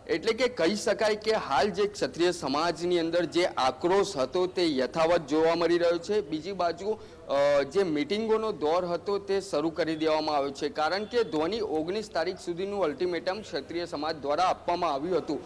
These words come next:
પરંતુ તેની અંદર હજી સુધી કોઈ નિવારણ નથી આવ્યું. એટલે હાલ સંકલન સમિતિની બેઠક ચાલી રહી છે. સંકલન સમિતિની બેઠક પૂર્ણ થયા બાદ ચાર વાગ્યાના અરસામાં સંકલન સમિતિ અલગ અલગ જે સંસ્થાઓ છે ક્ષત્રિય સમાજની, બાણું જેટલી સંસ્થાઓ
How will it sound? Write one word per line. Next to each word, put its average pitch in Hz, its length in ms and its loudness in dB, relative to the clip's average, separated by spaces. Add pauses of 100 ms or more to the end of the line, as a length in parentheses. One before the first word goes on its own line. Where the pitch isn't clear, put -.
(280)
પરંતુ 214 520 -2
તેની 196 240 0
અંદર 202 260 -2
હજી 147 240 -2
સુધી 190 300 -8
કોઈ 190 200 0
નિવારણ 165 440 0
નથી 160 360 -2
આવ્યું. 170 260 0
એટલે 175 360 -4
હાલ 160 380 0
સંકલન 185 520 -4
સમિતિની 185 480 -4
બેઠક 165 380 -4
ચાલી 180 260 -2
રહી 190 100 -4
છે. 220 220 -4
સંકલન 185 460 -8
સમિતિની 180 480 -4
બેઠક 143 480 -2 (400)
પૂર્ણ 240 280 2
થયા 160 300 2
બાદ 180 340 -2 (320)
ચાર 190 240 0
વાગ્યાના 190 460 0
અરસામાં 170 600 -2
સંકલન 180 540 -4
સમિતિ 175 440 -2
અલગ 156 360 -2
અલગ 175 260 0
જે 175 140 -2
સંસ્થાઓ 180 640 -2
છે 160 200 -4
ક્ષત્રિય 139 480 -6
સમાજની, 143 460 -4
બાણું 147 440 -4
જેટલી 180 300 -6
સંસ્થાઓ 156 560 -4